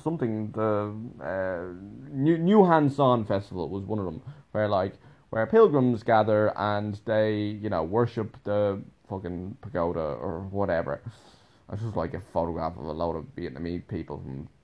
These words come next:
forty years ago, and they're just, you know, congregated, and, you know, there's a statue of Buddha or whatever, and you're just like, and they pretty much all, like, present on this sort of stuff. And the problem, of course, is that, like, I think it's all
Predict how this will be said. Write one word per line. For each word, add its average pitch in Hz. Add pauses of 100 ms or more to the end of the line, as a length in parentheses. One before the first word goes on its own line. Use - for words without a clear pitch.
(260)
forty 87
years 85
ago, 80
and 80
they're 65
just, 87 (280)
you 71
know, 62 (600)
congregated, 85
and, 78 (580)
you 62
know, 58
there's -
a -
statue -
of 69
Buddha 85
or 76
whatever, 85
and 85
you're 95
just 107
like, 85 (840)
and 131
they 139
pretty 269
much 294
all, 143
like, 107
present 135
on 117
this 101
sort 101
of 98
stuff. 80 (1300)
And 143
the 143
problem, 294
of 151
course, 120
is 104
that, 101
like, 95 (220)
I 107
think 101
it's 95
all 98